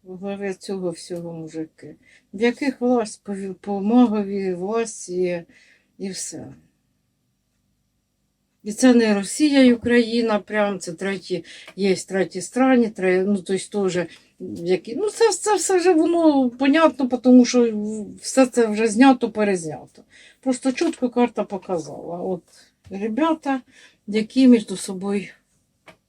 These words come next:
буцаються. Ну, а з другої сторони, карта показує, що все це йде по плану. Ребята ці не пострадали і не пострадають, по крайній мірі, на цей час.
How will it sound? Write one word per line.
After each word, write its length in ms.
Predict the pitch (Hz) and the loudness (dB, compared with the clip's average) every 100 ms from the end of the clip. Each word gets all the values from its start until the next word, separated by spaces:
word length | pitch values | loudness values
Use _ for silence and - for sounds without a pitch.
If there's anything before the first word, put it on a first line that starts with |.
| _ _ _ _ _ - | _ _ _ _ _ -18
буцаються. 920 | 175 202 - 156 147 - _ - 208 175 185 | -10 -10 -10 -12 -12 -18 _ -20 -20 -20 -10
Ну, 240 | 202 220 | -2 -2
а 80 | 226 | -2
з 60 | |
другої 240 | 208 269 294 | 0 0 0
сторони, 400 | - 247 240 220 | -2 2 2 2
карта 340 | 214 208 202 | 0 -2 -4
показує, 540 | 185 196 - 254 220 214 | -12 -10 -2 -2 -2 -6
що 180 | - | -10
все 240 | 175 - 214 | -14 -10 -10
це 180 | - 185 | -8 -12
йде 340 | 170 180 190 - _ _ _ _ _ _ | -12 -12 -14 -18 _ _ _ _ _ _
по 120 | 277 | -16
плану. 480 | - 208 190 180 185 | -8 -8 -6 -8 -4
Ребята 420 | 233 285 302 240 | -2 -2 -4 -6
ці 200 | 220 240 | -6 -2
не 100 | 226 | -2
пострадали 680 | 214 208 - 214 220 254 240 | -4 -10 -8 -6 0 4 4
і 40 | |
не 120 | 196 | 2
пострадають, 1040 | - 180 - 185 165 151 - 190 _ _ _ _ | -6 -16 -12 -10 -10 -12 -14 -20 _ _ _ _
по 100 | 170 | -12
крайній 360 | 180 180 175 | -8 -8 -6
мірі, 280 | 175 175 175 | -8 -8 -8
на 120 | 165 | -10
цей 200 | 160 165 | -12 -18
час. 440 | 165 - - - | -20 -20 -20 -20